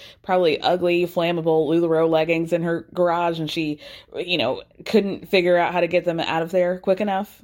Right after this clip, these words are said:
I mean, nothing happened. Not a thing happened. But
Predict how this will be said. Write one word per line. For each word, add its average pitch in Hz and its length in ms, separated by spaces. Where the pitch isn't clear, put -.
I 196 80
mean, 196 160
nothing 185 300
happened. 151 340
Not 160 200
a 151 60
thing 160 240
happened. 147 480
But 160 240